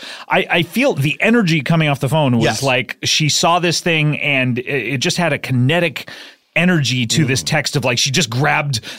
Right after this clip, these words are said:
Speaker 1: the phone, the, like, immediately when she saw this.
Speaker 2: That's right.
Speaker 1: She was on Instagram following one of the various celebrities that she likes to follow. And who is in our, the very same house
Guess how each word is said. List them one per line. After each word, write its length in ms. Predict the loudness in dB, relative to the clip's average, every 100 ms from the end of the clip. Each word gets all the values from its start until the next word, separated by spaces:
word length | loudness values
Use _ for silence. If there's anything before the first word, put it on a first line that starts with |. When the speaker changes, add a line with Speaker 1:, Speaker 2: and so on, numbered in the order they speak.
| -10
Speaker 1:
the 200 | -2 0
phone, 380 | 2 4 4 4
the, 80 | 2
like, 440 | 0 0 0 2
immediately 640 | 4 6 6 4 2 2
when 140 | 0 0
she 120 | 0
saw 240 | 0 2
this. 260 | 2 0 -4
Speaker 2:
That's 160 | -6 -10
right. 100 | -12 -18 -20 -20 _ _ _ _ _ _
Speaker 1:
She 160 | -2 0
was 120 | 2
on 120 | 2
Instagram 560 | 2 2 0 -2 0 -2
following 1000 | -6 -20 -10 0 2 4 2 2 2 2
one 240 | 2 2
of 100 | 2
the 80 | 2
various 340 | 2 2 0 0
celebrities 560 | -2 0 0 -2 -2
that 200 | -2 -2
she 160 | -2 -2
likes 200 | -2 -4
to 80 | -6
follow. 380 | -6 -6 -8 -12 -20 _ _ _ _
And 300 | 0 2 0
who 640 | -2 -2 2 2 2 0 -6 -4
is 200 | 2 2
in 340 | 2 2 2 0 -2 0
our, 360 | 2 2 0 -6 _ _ 0
the 180 | 2
very 420 | 2 4 4 4 4
same 240 | 2 4
house 460 | 4 4 2 -2